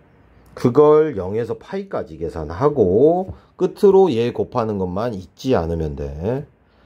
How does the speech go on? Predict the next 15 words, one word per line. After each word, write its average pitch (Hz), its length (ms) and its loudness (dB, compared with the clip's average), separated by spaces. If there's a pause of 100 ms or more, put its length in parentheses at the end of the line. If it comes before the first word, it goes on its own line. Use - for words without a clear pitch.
(420)
자, 156 160 2
그럼 139 260 4
파이를 214 460 2
대입하자. 98 600 -4
파이를. 87 440 -8 (300)
그럼 107 180 -2
영 104 240 6
되고 101 360 4 (680)
여기는 120 720 2
마이너스 131 720 0
이 90 140 -4
파이가 78 420 -6
되지. - 360 -16 (1000)
영 95 160 2
되네. 92 520 0